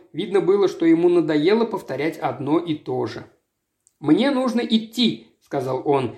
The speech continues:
"Сейчас будут отпевать бедную леди. Приходите в другой раз, если хотите. Сегодня мне некогда".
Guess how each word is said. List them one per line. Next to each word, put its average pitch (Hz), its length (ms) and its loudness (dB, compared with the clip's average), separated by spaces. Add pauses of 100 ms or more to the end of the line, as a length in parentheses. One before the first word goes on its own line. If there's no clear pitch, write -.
(140)
"Сейчас 190 400 0
будут 208 460 2
отпевать 160 560 0
бедную 147 420 2
леди. 131 540 -6 (260)
Приходите 214 520 2
в 175 60 -2
другой 165 280 6
раз, 143 260 0
если 139 200 -6
хотите. 139 560 -10
Сегодня 185 500 2
мне 156 200 4
некогда". 117 580 -6